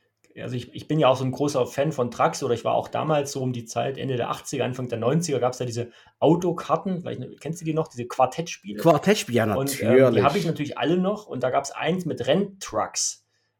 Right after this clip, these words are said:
Speaker 1: ähm, von Top Ass, glaub ich, oder, also es gab ja zwei verschiedene Hersteller auch, ähm, und, äh, da, das hab ich geliebt, als, auf dem Schulhof haben wir das ja rauf und runter gespielt, und, ähm, da gab's halt Peterbilt und Kenworth und Mack, die drei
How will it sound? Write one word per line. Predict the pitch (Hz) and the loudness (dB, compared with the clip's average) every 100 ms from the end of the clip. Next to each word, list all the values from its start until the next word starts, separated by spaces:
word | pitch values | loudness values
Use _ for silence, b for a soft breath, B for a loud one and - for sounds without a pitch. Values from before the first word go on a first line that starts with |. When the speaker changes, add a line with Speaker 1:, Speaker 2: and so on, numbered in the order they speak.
| - | -8
Speaker 1:
ähm, | 117 117 113 110 | -4 -2 -4 -6
von | - 117 113 | -4 -4 -2
Top | 156 - | -4 -2
Ass, | 120 - | -8 -6
glaub | 110 113 | -4 -2
ich, | 117 | -2
oder, | 117 | -4
also | 110 - | -6 -8
es | 110 | -8
gab | 123 123 | -6 -6
ja | 127 | -4
zwei | 123 120 | -4 -6
verschiedene | 117 135 127 | -10 -8 -4
Hersteller | 117 135 - 135 131 | -4 -6 -8 -4 -2
auch, | 123 123 - | -2 -6 -8
ähm, | 117 117 117 117 b b b b | -10 -8 -8 -10 b b b b
und, | 120 120 120 120 - | 0 2 2 -2 -2
äh, | |
da, | 110 113 113 113 - _ | 0 2 2 -2 -8 _
das | 117 - - - 117 | -6 -6 -12 -16 -8
hab | - | -8
ich | - | -8
geliebt, | - 127 185 | -10 -10 -6
als, | 117 - - | -6 -6 -6
auf | 117 | -4
dem | 120 | -4
Schulhof | 113 185 175 | -4 -2 -2
haben | 127 120 | -2 -2
wir | |
das | 117 - | -2 -2
ja | 107 | -4
rauf | 104 135 | 0 0
und | 135 | 0
runter | 147 185 | 0 0
gespielt, | 120 - 117 143 165 b b b | -2 -4 -2 -2 -2 b b b
und, | - 120 123 - | -4 0 0 0
ähm, | 120 120 | 0 0
da | 113 | 2
gab's | 117 127 - | 2 2 0
halt | 110 - - | -4 -6 -12
Peterbilt | - 208 196 131 160 160 | -8 0 0 4 2 2
und | 131 123 | -2 -8
Kenworth | - 131 135 101 98 139 | -6 -4 -2 -2 -2 -2
und | 156 | -4
Mack, | 123 127 127 - | 0 0 -2 -12
die | 120 | -10
drei | - 113 117 113 | -2 0 0 -2